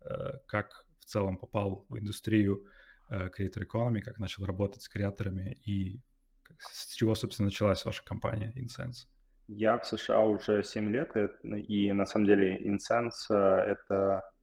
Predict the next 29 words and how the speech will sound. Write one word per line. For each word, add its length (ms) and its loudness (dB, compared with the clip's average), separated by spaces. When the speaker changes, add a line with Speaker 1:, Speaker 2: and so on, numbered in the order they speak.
Speaker 2:
и 80 -4
была 220 4
причина, 380 -6
почему 360 -4
я 180 0
переехал. 640 2
Идея 340 8
родилась, 640 4
э, 120 4
у 120 2
моего 280 -2
брата, 360 -2
сооснователя, 800 -4
а, 300 0
когда 460 0
у 60 2
него, 800 2
а, 300 0
было 340 2
пару 400 4
небольших 540 -6
e-commerce 400 -4
магазинов, 440 -2
а, 320 2
он 380 -2
их, 280 -10
а, 360 2
успешно 480 -6
продал 520 2